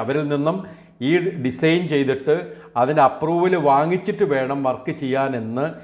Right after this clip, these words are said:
ഈ രണ്ട് നിയമത്തിലും, പഴയതിലും പുതിയതിലും, ഒന്നുപോലെ തന്നെ പറഞ്ഞിട്ടുണ്ട്. ഇനി നമുക്ക് ഈ അപ്രൂവലും പെർമിഷനുമാണല്ലോ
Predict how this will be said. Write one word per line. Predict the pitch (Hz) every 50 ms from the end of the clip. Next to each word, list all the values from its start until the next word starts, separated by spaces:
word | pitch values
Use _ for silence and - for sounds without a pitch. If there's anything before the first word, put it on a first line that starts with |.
| - - _ - 127 143
ഈ | 175 180
രണ്ട് | 151 135 139 160 165 233 233 196
നിയമത്തിലും, | 165 151 139 135 135 131 139 135 123 127
പഴയതിലും | 123 113 120 139 160 156 165 175 180 151 135
പുതിയതിലും, | 120 113 113 135 143 139 139 127 113 113 139 - - - - - - _ - 135 143
ഒന്നുപോലെ | 147 165 185 190 190 196 196 208 208 208 196 165
തന്നെ | 143 127 123 127 139 151 - - - -
പറഞ്ഞിട്ടുണ്ട്. | - 120 110 107 104 101 - 90 82 - - _ _ _ _ _ _ - 160
ഇനി | 180 226 226 208
നമുക്ക് | 190 190 185 190 190 170 151 160 165 - - - - - 139 147
ഈ | 170 180 185 - - - 117
അപ്രൂവലും | - - - 156 160 170 180 180 190 196 196 - - - - - - _ _ _ _ -
പെർമിഷനുമാണല്ലോ | 160 156 170 180 196 190 190 196 196 185 180 175 180 185 180 170 165